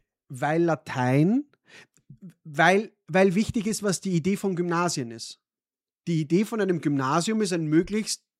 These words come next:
breites Allgemeinwissen, damit du nach dem Gym-, nach dem Gymi stehst du da mit deiner Matura, Abitur und bist völlig nutzlos für den Arbeitsmarkt. Du kannst quasi nix.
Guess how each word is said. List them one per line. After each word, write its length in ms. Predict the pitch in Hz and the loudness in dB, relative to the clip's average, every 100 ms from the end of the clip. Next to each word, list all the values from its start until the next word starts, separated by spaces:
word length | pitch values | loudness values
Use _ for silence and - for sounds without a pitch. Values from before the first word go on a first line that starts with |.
| _ - | _ -6
breites 560 | 135 139 160 175 196 | -4 2 2 2 -2
Allgemeinwissen, 840 | 165 156 139 135 147 170 202 226 | -2 -4 -2 0 0 0 0 0
damit 240 | 196 165 156 | 2 2 0
du 40 | |
nach 280 | 135 139 160 | 0 2 2
dem 220 | - 151 | 0 -2
Gym-, 200 | 143 180 - - - | 0 -2 -4 -18 -10
nach 260 | 151 180 254 | 4 4 6
dem 220 | - 240 | 4 4
Gymi 300 | 233 220 170 | 4 4 4
stehst 380 | 139 185 226 - | 2 0 0 0
du 40 | 233 | -2
da 380 | 165 143 175 240 | 2 2 2 2
mit 200 | 185 175 | 2 2
deiner 120 | 160 | 2
Matura, 440 | 151 156 147 226 - | 6 8 8 4 0
Abitur 480 | 120 127 131 175 - - - _ _ _ | -2 -2 0 -2 -4 -14 -20 _ _ _
und 320 | 185 190 - _ _ _ _ _ _ _ _ _ - | 4 4 0 _ _ _ _ _ _ _ _ _ 2
bist 260 | 208 - _ - | 2 2 _ -20
völlig 580 | - - 185 226 294 - | -18 2 10 10 10 6
nutzlos 640 | 214 269 - 165 160 208 - | 2 2 0 2 2 2 0
für 100 | 175 | 0
den 120 | 180 | 0
Arbeitsmarkt. 640 | 147 143 - 113 95 - - _ | 0 -2 -4 -10 -12 -16 -20 _
Du 80 | - | 0
kannst 340 | - 190 202 - | 4 4 2 0
quasi 320 | 165 170 170 | 2 4 2
nix. 520 | 156 147 - - | 2 0 -4 -6